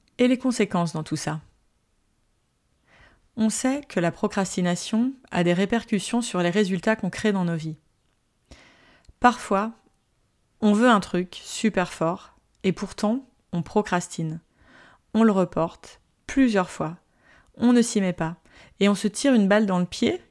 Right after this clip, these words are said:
car on s'éloigne de ce résultat qu'on veut pourtant pour soi. Conséquence, on n'avance pas aussi vite qu'on voudrait sur un projet, on a une pile de papiers administratifs qui s'entassent,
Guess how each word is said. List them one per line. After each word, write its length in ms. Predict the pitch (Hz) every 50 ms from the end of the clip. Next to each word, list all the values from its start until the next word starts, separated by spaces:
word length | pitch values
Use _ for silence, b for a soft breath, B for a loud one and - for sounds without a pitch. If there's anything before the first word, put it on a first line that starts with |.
| _
car 180 | - 165 170 180
on 60 | 180
s'éloigne 600 | 175 - - 214 214 220 214 214 240 262 247 208
de 100 | 170 170
ce 160 | 165 - - 180
résultat 640 | 175 208 226 196 214 214 185 - 214 208 233 254 247
qu'on 180 | - - 175 175
veut 220 | 170 180 233 277
pourtant 440 | 269 - 214 - - - - 254 254
pour 200 | 240 - 175 -
soi. 280 | - - 165 160 160 _ _ _ _ _ _ _ _ _ _ _ _ _ _ _ _ _ _ _ b b b b b b b b b b b
Conséquence, 800 | - 247 262 247 - 208 190 - 208 247 359 370 - - - - b b b b b b b b b
on 100 | - 180
n'avance 320 | 180 180 170 170 170 -
pas 200 | - - 277 277
aussi 220 | 262 226 - - 226
vite 200 | 202 240 233 -
qu'on 140 | - - 180
voudrait 360 | 170 185 180 170 180 175 175
sur 240 | 175 - - 151 147
un 80 | 147
projet, 520 | - - - 165 165 170 220 262 330 359 349 _ b b b b b b b b b
on 80 | 170 180
a 100 | 180 180
une 140 | 180 185
pile 240 | 180 - - 233 226
de 120 | 190 190 175
papiers 440 | - 185 175 175 - - 202 185 180
administratifs 880 | 170 160 165 165 165 156 - - 165 160 - - - 175 175 - -
qui 120 | - - 143
s'entassent, 680 | - - 185 190 - 269 285 320 349 - - - -